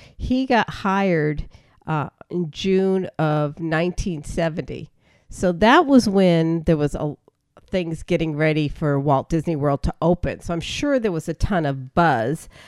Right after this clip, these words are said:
Um, they did have a Walt Disney World Preview Center open up the year before the park opened. So this was a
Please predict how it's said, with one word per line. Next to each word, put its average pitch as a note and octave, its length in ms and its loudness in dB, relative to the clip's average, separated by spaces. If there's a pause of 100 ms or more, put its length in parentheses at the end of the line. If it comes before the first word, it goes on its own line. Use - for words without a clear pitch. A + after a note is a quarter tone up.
(160)
Um, D#3 360 2
they F3+ 160 4
did C#4 260 2
have G3+ 360 0
a F#3 60 4
Walt E3+ 360 2
Disney F3 360 0
World D3+ 320 0 (120)
Preview A#3 680 4
Center C#3+ 840 -2
open D3+ 320 0
up - 360 -4
the D#3+ 100 -2
year D3+ 220 -2
before D3 440 -4
the D3 100 -10
park C3+ 380 0
opened. D#3 380 -4
So E3+ 240 4 (360)
this - 300 0
was F4 220 -2
a D#3+ 160 -2